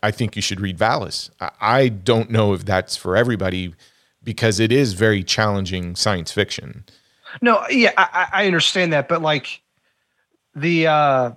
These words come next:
Speaker 2: the ideas and themes in Valis are kind of bleed through into other science fiction because so many screenwriters and stuff are influenced. It just, it's just, like, not aping his ideas or, or stealing his ideas. It's just,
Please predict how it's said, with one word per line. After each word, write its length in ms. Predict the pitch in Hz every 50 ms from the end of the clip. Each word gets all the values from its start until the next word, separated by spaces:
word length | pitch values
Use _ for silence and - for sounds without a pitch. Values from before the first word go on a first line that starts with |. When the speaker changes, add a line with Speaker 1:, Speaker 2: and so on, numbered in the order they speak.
| _ _ _
Speaker 2:
the 120 | 170 170
ideas 840 | 175 165 165 147 147 170 175 175 175 165 156 135 - - - - - _ _
and 220 | 160 151 139 127
themes 320 | - 170 165 170 160 139 143
in 140 | 151 147
Valis 680 | 123 151 143 143 143 139 135 135 - - - - - - _ _ _ _
are 260 | 156 147 143 135 - _
kind 160 | - 175 160 151
of 80 | 139 120
bleed 300 | 151 160 156 156 139 -
through 220 | 156 147 143 143
into 220 | 143 135 135 - 170
other 260 | 165 160 151 147 139
science 340 | - - 143 139 131 127 -
fiction 480 | - 147 135 - - 143 135 131 131
because 560 | 123 - 143 127 - 156 143 139 127 - - - _ - - - _ _ - - _ _
so 300 | - - - 190 180 170
many 460 | 170 170 165 160 156 147 143 139 - _ _ _ _
screenwriters 760 | - - - - - 190 180 170 165 160 151 147 147 139 131
and 120 | 147 143
stuff 220 | - - 147 131 -
are 120 | 143 - -
influenced. 580 | 185 175 160 - 151 147 143 139 - - - _
It 60 | 196
just, 320 | - 254 240 - - - - _ - - _ _ _
it's 200 | 190 175 - -
just, 340 | - - 233 - - - - _
like, 280 | 170 160 156 - - _ _ _ _ _ _ -
not 260 | 170 190 - - - - _ _ _ _ _ _ _ 190
aping 340 | 185 196 190 196 180 165 160
his 200 | 165 160 139 156
ideas 540 | 143 135 123 - 254 294 233 180 165 147 156
or, 200 | 156 147 147 -
or 80 | 165 139
stealing 360 | - - 208 190 180 170 156
his 160 | 165 160 147
ideas. 400 | 151 143 139 170 202 185 160 147
It's 100 | 139 -
just, 300 | - 165 160 139 -